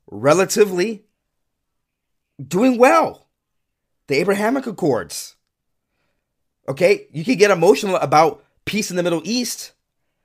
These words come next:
but then you also have to just be <clears throat> analytical and go, Maybe Trump is doing something right. Even if you hate the man, you must go, 'Man, man, there's something is right here.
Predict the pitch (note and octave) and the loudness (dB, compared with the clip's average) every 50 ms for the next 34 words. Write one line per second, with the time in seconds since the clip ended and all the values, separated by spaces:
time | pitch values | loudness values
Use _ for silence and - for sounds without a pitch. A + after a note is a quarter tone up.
0 | _ _ _ _ _ - D#3+ C#3 G3 G3+ G#3+ G#3 F#3 - - F3+ A3 G#3+ A#3+ G#3 | _ _ _ _ _ -8 -6 -2 -2 -2 -2 -4 -6 -6 -2 -2 -2 0 0 0
1 | G3+ F3+ E3 E3+ D3 C#3+ E3 E3+ - C3+ B2+ D#3 E3 D#3+ - - - - D3+ - | 0 0 -2 -2 -2 0 -2 -2 -2 -4 -4 -4 -4 -4 -6 -10 -10 -10 -8 -6
2 | E3+ F3 D#3+ C#3+ C3 - D3 D#3+ D#3+ D3+ E3 G3+ G#3+ G#3+ - C#3+ C3 C#3 E3+ - | -6 -6 -6 -6 -6 -6 -6 -4 -2 0 2 2 2 0 0 -2 -4 -4 -4 -6
3 | _ _ _ _ _ _ _ _ _ _ _ _ _ - D#3+ E3 D#3+ F3 E3+ E3+ | _ _ _ _ _ _ _ _ _ _ _ _ _ -8 -6 -4 -2 -2 -2 -2
4 | E3 - _ _ _ _ _ _ _ _ _ _ _ _ _ E2+ F2+ D3+ F3 G#3+ | -4 -6 _ _ _ _ _ _ _ _ _ _ _ _ _ -8 -4 -2 -2 -2
5 | - - G#3+ A3 F#3 A3 G#3+ D3 E3+ G#3 A3 - - G#3+ F#3 G#3+ F#3+ A3 A3 G3+ | -2 -2 -2 0 2 2 0 0 0 -6 -4 -4 -4 -2 -2 0 0 2 0 0
6 | - - G#3 A#3+ A#3 B3 A#3+ A3 - G#3+ A3 G#3 F#3+ G#3+ A3 - A3 G3+ F#3 G3+ | 0 -4 -6 -6 -4 -4 -6 -6 -4 -4 -4 -2 -2 -2 -2 -2 -4 -4 -2 -2
7 | A3+ A3 F#3 D#3 E3 F#3 F3+ - - - - F#3 F3+ - - _ _ - - - | -4 -4 -4 -4 -4 -6 -6 -8 -16 -16 -12 -12 -12 -12 -14 _ _ -20 -18 -12
8 | B2+ C#3+ - - C3 C#3+ - - F3 E3 F3+ G3+ G3 D#3 C3+ A#2 D3+ E3+ G#3 G#3+ | -12 -12 -12 -10 -10 -8 -6 -6 -6 -6 -6 -6 -6 -6 -6 -6 -4 -4 -4 -4
9 | F3 - D#3+ C3 G2 - _ | -6 -6 -8 -8 -8 -8 _